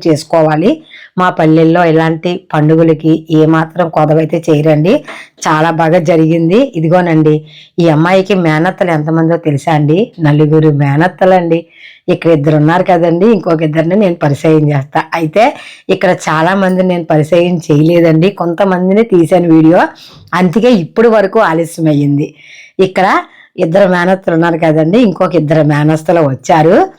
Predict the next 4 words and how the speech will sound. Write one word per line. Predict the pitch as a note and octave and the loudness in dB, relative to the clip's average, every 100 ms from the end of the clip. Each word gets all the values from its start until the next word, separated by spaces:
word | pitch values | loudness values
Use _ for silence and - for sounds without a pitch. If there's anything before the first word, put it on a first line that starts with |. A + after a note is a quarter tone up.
| _ _ _ | _ _ _
అంటే | D#3+ D#3+ E3+ G3+ D#4+ F#3+ | -2 0 2 2 0 -2
వాళ్ళ | D#3+ D#3+ | 0 0
నాన్నకే | D#3 D3 D3+ F3+ D#3+ E3+ F#3 D4+ E4+ _ _ _ - | 0 0 0 -2 -2 -2 0 0 -4 _ _ _ -2
చెల్లెళ్ళు, | F3 E3 F#3+ E3+ F3+ D#4 | 0 2 2 2 2 0